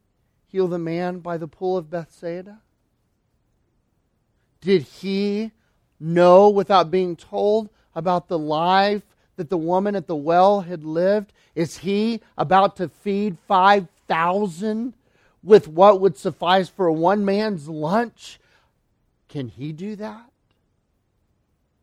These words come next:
No, he cannot. But you'll receive him.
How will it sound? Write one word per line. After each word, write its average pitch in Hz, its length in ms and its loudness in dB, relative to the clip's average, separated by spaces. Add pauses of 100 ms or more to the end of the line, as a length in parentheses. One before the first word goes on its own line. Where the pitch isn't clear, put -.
(2000)
No, 123 220 -12
he 139 140 -14
cannot. 139 440 -20 (1700)
But - 180 -20
you'll 185 140 -4
receive 185 420 -14
him. 117 120 -20